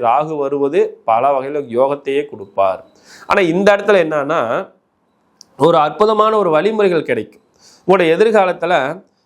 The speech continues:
யாரெல்லாம் உங்களுடைய நல்ல நட்புகளோடு இருக்கிறாங்க, யாரெல்லாம்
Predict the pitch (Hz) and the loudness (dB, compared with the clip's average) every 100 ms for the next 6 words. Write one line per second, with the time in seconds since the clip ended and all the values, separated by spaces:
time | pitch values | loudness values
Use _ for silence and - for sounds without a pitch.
0 | _ 147 180 220 208 208 220 196 175 156 | _ 0 2 0 0 0 -2 -2 -2 -2
1 | 170 185 151 151 160 160 135 123 127 107 | -2 -4 -4 -4 -4 -2 -4 -6 -6 -6
2 | 101 _ _ 123 127 170 165 160 175 | -10 _ _ 0 2 2 -2 -2 -4